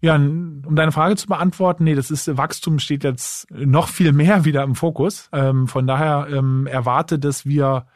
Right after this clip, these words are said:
mehr Kunden, mehr Gelder, mehr Länder, mehr Assetklassen auch. Wir sind in den Kryptobereich jetzt gegangen, ähm, ähm, bauen da die Offerten auf.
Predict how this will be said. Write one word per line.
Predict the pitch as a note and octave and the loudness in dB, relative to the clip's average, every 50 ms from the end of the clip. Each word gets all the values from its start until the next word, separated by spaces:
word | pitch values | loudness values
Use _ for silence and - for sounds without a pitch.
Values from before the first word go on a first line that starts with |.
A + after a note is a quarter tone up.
| _ _ _ _ _ _ _ _ _ _ _ - | _ _ _ _ _ _ _ _ _ _ _ 0
mehr | B2 B2 B2+ C3 C#3 C#3+ D#3 D#3+ D#3+ | 2 4 4 4 4 2 2 0 -2
Kunden, | - - E3+ F3 F#3 F#3 E3+ D#3+ D#3 D#3 D3+ D3+ D3 D3 | 0 0 2 2 2 0 0 0 2 2 2 2 2 2
mehr | C#3+ D3 D3+ D#3 D#3 | 0 0 0 0 0
Gelder, | C#3+ D3+ D3 D#3 D#3 D#3 C#3+ C#3+ | 0 0 0 2 2 2 2 0
mehr | C#3+ D3 C#3+ C#3 C#3 | 0 0 0 0 0
Länder, | C3+ D3 D3+ E3 E3 D#3+ D3+ D3 D3 D3 D3 C#3 B2 | 2 2 2 2 2 2 2 2 2 0 -2 -2 -2
mehr | C#3 C#3 C#3+ C3+ - | -2 0 0 0 -2
Assetklassen | D#3+ D#3 - F#3 - - F3 E3 D#3+ - E3+ | -4 -4 -4 -4 -2 -2 0 0 0 0 -2
auch. | D3 D3 D#3 D#3+ D3+ | 0 0 0 0 0
Wir | D3 | 0
sind | C#3 C3+ | 0 0
in | C#3 | 0
den | C#3+ - | 0 0
Kryptobereich | - E3 - - F3 D#3+ D#3 C#3+ D3+ D#3 E3+ D#3 | -2 -2 -2 0 0 0 0 0 0 0 0 -2
jetzt | F3 D3+ C#3+ - - - - - | -4 -6 -6 -8 -12 -14 -10 -6
gegangen, | - D#3+ D3+ D#3 D#3 D#3+ E3 E3 E3 E3 E3 D#3+ | -6 -2 0 0 0 2 2 2 0 0 -2 -2
ähm, | D3+ C#3+ D3 C#3+ D3 D3 D#3 D3+ | -2 0 0 0 0 -2 -2 -4
ähm, | D3+ D3 C#3 C3+ | -2 -2 0 0
bauen | C3+ C3+ D3 D3+ | 0 0 0 0
da | D3 C#3 C#3 | 0 0 -2
die | C#3 | -2
Offerten | C#3 C#3 - - D#3+ D3+ - E3+ | -4 -4 -2 -2 -2 -2 -2 -4
auf. | D3+ B2 D3 D3+ D3 | -4 -2 -2 -4 -4